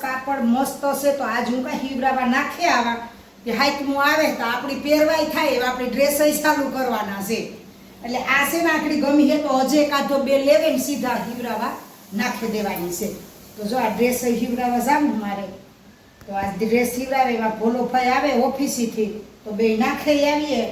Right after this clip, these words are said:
ને હાડીયું ફોલસડા કરાવતા આવીએ. ને આ સુંદડી છે તો આણોય થોડોક શેડા ને દોરો મોટાવે નાખીએ. એટલે આવું છે બધુંય. જો આ અસલ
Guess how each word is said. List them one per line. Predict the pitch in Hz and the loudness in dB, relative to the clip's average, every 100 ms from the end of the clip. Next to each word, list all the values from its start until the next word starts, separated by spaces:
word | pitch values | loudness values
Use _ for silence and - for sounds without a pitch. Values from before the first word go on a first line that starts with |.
| 196 | -6
ને | 208 208 | -6 -6
હાડીયું | 240 247 240 226 | -4 -2 -2 -4
ફોલસડા | 262 247 - 233 240 - - - - - - | -4 -4 -2 0 0 0 -8 -18 -20 -20 -2
કરાવતા | 285 294 254 226 233 | 2 2 2 0 -2
આવીએ. | 214 214 | 0 -2
ને | 214 | -2
આ | 214 - | -4 -4
સુંદડી | 269 262 247 233 | -4 -2 -2 -2
છે | 240 262 | -2 -2
તો | 240 | -2
આણોય | 220 220 247 254 233 | -4 -2 -2 -2 -4
થોડોક | 240 233 226 | -2 -4 -4
શેડા | - 240 240 220 214 | -4 -2 0 0 -2
ને | 202 | -4
દોરો | 226 220 214 | -2 -2 -2
મોટાવે | 247 320 302 254 | -2 0 0 0
નાખીએ. | 208 202 - 220 196 196 - - - - - - - - - - - | -2 -6 -8 -10 -10 -10 -18 -20 -20 -20 -20 -20 -20 -20 -20 -20 -16
એટલે | 233 226 | -8 -6
આવું | - 254 262 262 | -2 0 0 -2
છે | - 302 | 0 2
બધુંય. | 233 233 220 214 | 2 0 -2 -2
જો | 240 | 0
આ | 247 240 240 247 | 2 2 0 -2
અસલ | - 294 | 0 0